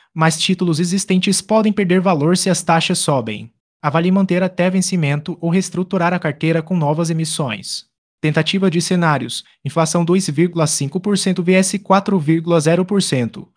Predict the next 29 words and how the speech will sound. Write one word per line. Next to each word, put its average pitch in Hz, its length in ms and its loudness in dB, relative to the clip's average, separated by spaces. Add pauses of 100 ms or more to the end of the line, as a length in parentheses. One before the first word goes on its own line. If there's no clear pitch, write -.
(140)
Cupom 185 240 0
estimado 180 480 2
dois 180 260 0
vírgula 165 400 0
cinco 156 340 -4
por 196 200 0
cento 185 260 -2
V 185 120 4
S 190 220 2
três 190 300 0
vírgula 170 400 2
zero 170 240 2
por 196 180 0
cento. 123 460 -2 (300)
Retorno 139 320 -2
nominal 170 400 2
anual 165 260 2
dois 180 240 2
vírgula 165 420 0
cinco 156 380 -2
por 202 160 0
cento 180 260 -2
V 185 120 2
S 202 240 0
três 202 280 -2
vírgula 165 380 0
zero 165 260 2
por 190 160 0
cento. - 480 -4